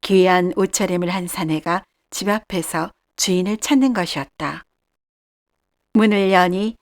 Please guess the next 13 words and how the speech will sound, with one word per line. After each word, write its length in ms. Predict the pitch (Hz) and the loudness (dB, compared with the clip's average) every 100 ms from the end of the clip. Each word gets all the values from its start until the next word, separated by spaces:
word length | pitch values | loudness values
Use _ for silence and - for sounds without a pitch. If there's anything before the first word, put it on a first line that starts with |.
| _ - | _ -2
주인 320 | 233 240 208 | 2 4 2
앞에 500 | 170 - 180 165 - _ _ | 0 -4 -4 -4 -4 _ _
넙죽 680 | 196 190 - - 180 170 - | 2 2 2 -2 0 0 -4
엎드려 600 | 175 - 170 165 165 170 | -6 -6 -4 -4 -4 -6
절하니 580 | - 175 165 156 185 247 _ _ _ _ | -6 -2 -2 -2 -4 -8 _ _ _ _
지난날 460 | - 185 196 196 233 | -6 0 2 4 2
자신을 680 | 240 269 - 220 175 170 - _ _ | 2 2 2 2 2 -2 -6 _ _
문전박대하던 1120 | 196 196 190 190 180 175 - 175 156 151 180 190 _ _ - | 2 2 2 -2 -2 -4 -6 -6 -6 -4 -6 -6 _ _ -2
동생이었다. 880 | 226 196 226 190 170 - 156 151 - _ _ _ _ _ _ _ _ _ _ _ _ | -2 0 -2 -4 -6 -10 -10 -10 -12 _ _ _ _ _ _ _ _ _ _ _ _
형은 400 | 226 208 208 208 | 4 4 4 2
동생을 440 | 202 208 202 202 190 | 0 0 2 2 0
알아보고 640 | 175 165 165 160 196 208 _ _ | -2 -4 -4 -2 -2 -2 _ _
불같이 800 | 214 214 240 233 - 165 170 | 2 4 4 0 -4 -6 -6